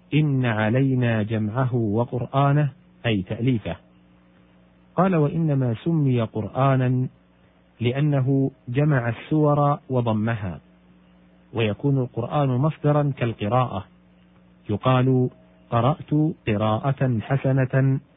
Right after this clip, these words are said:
وقرآنا حسنا". وقال الله سبحانه: "وقرآن الفجر، إن قرآن الفجر كان مشهودا"، أي قراءة الفجر،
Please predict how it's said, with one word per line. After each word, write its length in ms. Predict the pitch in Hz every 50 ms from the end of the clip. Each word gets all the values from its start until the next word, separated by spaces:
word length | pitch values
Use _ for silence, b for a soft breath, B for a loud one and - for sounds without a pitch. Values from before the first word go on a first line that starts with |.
| _ _ _ _ - 110
وقرآنا 720 | 117 113 - 107 104 110 - 135 131 127 120 113 107 101
حسنا". 520 | - - 135 131 - 113 104 92 85 - - _ _ _ _ _ _ _ _ - - _ - - _ - _ - -
وقال 340 | 110 101 - - 151 147 127
الله 340 | 113 117 127 120 120 113
سبحانه: 800 | 107 - 107 92 - - 127 127 127 127 123 117 127 123 120 123 - - - - - - - - -
"وقرآن 760 | 110 120 131 127 - 117 107 107 - - 120 123 120 117 113
الفجر، 720 | 110 107 98 92 - 127 127 123 117 117 117 113 117 113 - - _ _ _ _ _ _ _ _ - 131
إن 220 | 127 123 113 107
قرآن 680 | 104 - - 104 98 90 - 104 117 120 117 113 113 110
الفجر 600 | 104 104 98 - - 123 120 113 117 110 110 101
كان 440 | - - 123 120 117 113 107 104
مشهودا"، 600 | 107 107 - - - 147 147 127 110 101 92 85 - - _ _ - _ _ _ _ _ - _ _ _ _ _ -
أي 240 | 127 151 160 165 - - _ -
قراءة 480 | 110 101 104 113 123 123 120 113 - 123
الفجر، 440 | 110 101 - 139 139 127 107 92